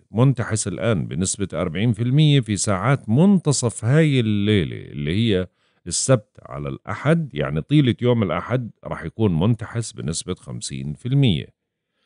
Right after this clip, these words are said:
الزهرة في الجوزاء حتى يوم سبعة خمسة سعيد اليوم بنسبة عشرين في المية.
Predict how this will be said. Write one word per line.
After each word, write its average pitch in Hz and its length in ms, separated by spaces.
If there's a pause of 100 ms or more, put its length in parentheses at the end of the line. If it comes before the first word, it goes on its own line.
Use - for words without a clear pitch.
(300)
الزهرة 165 420
في 143 100
الجوزاء 151 560
حتى 147 360
يوم 147 200
سبعة 123 360
خمسة 143 360
سعيد 123 380
اليوم 120 360
بنسبة 110 460
عشرين 78 480
في - 120
المية. 76 500